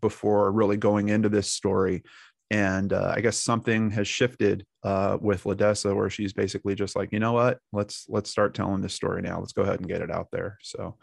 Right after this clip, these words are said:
um, it, it is gonna be interesting. I do expect that there's gonna be another rush of, um, press and energy around the case when the confirmation does happen.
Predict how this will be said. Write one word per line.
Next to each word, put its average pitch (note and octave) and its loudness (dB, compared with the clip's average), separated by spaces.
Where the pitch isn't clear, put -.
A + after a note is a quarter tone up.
um, G2 -2
it, A#2 0
it B2 6
is B2 6
gonna A#2 0
be G#2+ 4
interesting. G2+ -2
I - 2
do A#2+ 2
expect G#2+ 0
that G2 -6
there's G2+ 2
gonna G2+ -2
be G#2 2
another G#2 2
rush G2+ 0
of, F#2+ 0
um, F#2 -2
press - -2
and F#2+ -2
energy G2 -2
around F#2+ 0
the F#2+ -8
case F#2+ -4
when F#2+ -4
the F#2 -8
confirmation F#2+ -6
does F#2 -4
happen. F2+ -8